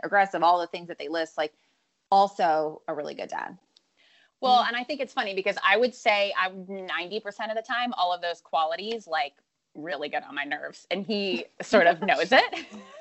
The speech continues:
Speaker 2: <laughs> So,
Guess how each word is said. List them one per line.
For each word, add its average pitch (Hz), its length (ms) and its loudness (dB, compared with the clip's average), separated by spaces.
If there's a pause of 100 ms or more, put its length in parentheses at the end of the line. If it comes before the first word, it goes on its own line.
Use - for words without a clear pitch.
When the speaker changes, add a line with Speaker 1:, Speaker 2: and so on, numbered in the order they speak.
(280)
Speaker 2:
<laughs> 403 100 2 (1080)
So, - 760 4